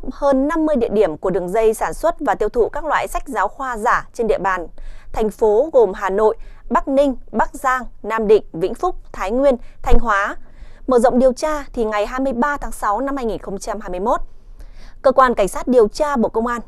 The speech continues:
ra quyết định khởi tố vụ án sản xuất, buôn bán hàng giả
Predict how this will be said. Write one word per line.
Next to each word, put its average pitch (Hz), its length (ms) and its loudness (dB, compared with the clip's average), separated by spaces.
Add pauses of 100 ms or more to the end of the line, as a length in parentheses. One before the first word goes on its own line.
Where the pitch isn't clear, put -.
(140)
ra 208 80 2
quyết 254 140 0
định 175 220 0
khởi 208 260 0 (100)
tố 202 300 4
vụ 277 80 2
án 202 420 -4
sản 202 300 -2
xuất, 339 360 -2
buôn 220 220 4
bán 190 220 0
hàng 202 200 -8
giả 185 260 4